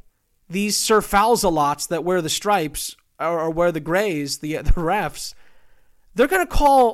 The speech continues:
a lot of fouls, regardless if you're aggressive on the defensive end, whether it's the first quarter or the fourth quarter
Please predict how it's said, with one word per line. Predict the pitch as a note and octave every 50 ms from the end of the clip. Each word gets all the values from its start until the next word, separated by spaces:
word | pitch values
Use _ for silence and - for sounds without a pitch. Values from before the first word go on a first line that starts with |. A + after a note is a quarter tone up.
| E3+ F#3
a |
lot | F#3 F3+ G3 G3+ G#3+ G#3
of | F#3
fouls, | - - - G3 A3+ C4+ C4 F#3 B2 B2 - - - - D#3
regardless | D#3 D#3+ D#3+ D3+ C3+ C3+ F3 G#3+ C4 C4+ G#3 C#3+ C#3 C3+ -
if | D#3 -
you're | E3+ E3+
aggressive | E3+ D#3 C3+ F3 F3+ G3+ - - G3 F3
on | F#3 F3+
the | E3
defensive | D#3 G3 G3 - G#3 G3 E3+ - - F3+ A3
end, | A3+ A3 F#3+ - - - - - - - - -
whether | F3 A3 B3+ C4+ C#4
it's | C#4 - -
the | - G#3+
first | G3+ - - - A#3 C4 D4+ D4 - -
quarter | - - E4+ F4 F4+ F#4 F#4 F4+ E4+ E4 _ _ _ _ _ _ - - - _
or | - D4+ D#4 D4+
the | A#3 -
fourth | - - - C4+ E4 F#4+ F4+ - -
quarter | - - E3 C3 - - - -